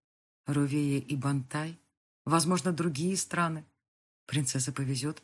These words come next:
экспортный груз". "Вам работница не нужна?" выпалила я, и матрос засмеялся. Сначала он усмехнулся, затем хохотнул, а потом загоготал так заразительно,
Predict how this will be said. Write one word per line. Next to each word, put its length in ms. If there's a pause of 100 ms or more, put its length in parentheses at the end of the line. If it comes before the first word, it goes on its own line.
(120)
экспортный 580
груз". 540 (1160)
"Вам 320
работница 600
не 120
нужна?" 600 (720)
выпалила 540
я, 340 (320)
и 80
матрос 340
засмеялся. 880 (540)
Сначала 460
он 140
усмехнулся, 720 (340)
затем 320
хохотнул, 720 (480)
а 100
потом 240
загоготал 680 (140)
так 220
заразительно, 760